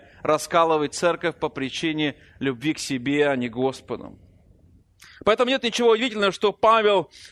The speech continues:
делает такое, или даёт такое последнее наставление римлянам об опасности лжеучителей и предупреждает об опасности и вредности лжеучения,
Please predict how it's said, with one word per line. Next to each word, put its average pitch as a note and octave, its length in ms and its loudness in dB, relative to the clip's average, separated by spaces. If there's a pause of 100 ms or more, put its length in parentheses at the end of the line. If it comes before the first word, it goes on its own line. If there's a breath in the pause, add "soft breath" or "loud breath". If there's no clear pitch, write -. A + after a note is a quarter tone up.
делает G#3+ 440 4
такое, G3+ 480 2 (100)
или F#3 120 -2
даёт G#3+ 240 2
такое G#3 200 0
последнее G#3 500 0
наставление F#3+ 800 2
римлянам F3 580 0 (320 loud breath)
об D#3+ 120 4
опасности F#3+ 640 0
лжеучителей F3 1200 0
и F3 40 0
предупреждает E3+ 680 0
об D#3+ 80 0
опасности D#3+ 760 0 (280 loud breath)
и D#3+ 100 2
вредности F3+ 460 0
лжеучения, D#3+ 1080 0